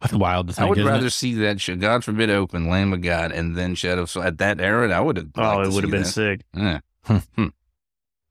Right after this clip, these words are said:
Speaker 3: It wasn't until the next album, though, when they really broke through. Uh, they released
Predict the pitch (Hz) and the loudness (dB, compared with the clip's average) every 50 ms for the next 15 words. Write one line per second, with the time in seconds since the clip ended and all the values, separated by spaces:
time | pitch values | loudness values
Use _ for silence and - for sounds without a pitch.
0 | _ _ - 113 117 135 160 185 190 202 196 175 160 - - 175 170 165 160 151 | _ _ -4 -2 2 2 2 2 2 2 2 2 2 2 2 4 4 6 4 4
1 | 151 123 127 113 135 180 180 - - - 147 131 123 123 123 117 117 117 120 120 | 4 2 4 4 4 2 2 0 -2 0 2 2 2 2 2 2 2 2 2 2
2 | 117 117 117 117 113 - - 120 117 110 107 107 107 104 104 120 123 117 107 104 | 2 0 0 -4 -6 -4 -2 0 2 2 2 2 0 2 2 2 2 2 0 0
3 | 98 110 113 110 107 - - - 123 139 143 135 131 127 117 - _ _ _ _ | 0 2 2 2 0 -2 -2 0 2 2 4 4 4 2 0 -2 _ _ _ _
4 | _ _ _ _ - - - - - - 117 110 110 110 113 117 120 123 127 127 | _ _ _ _ -12 -10 -10 -10 -10 -6 -2 -2 0 2 2 2 4 4 6 4
5 | 120 101 - - - | 4 2 0 -8 -10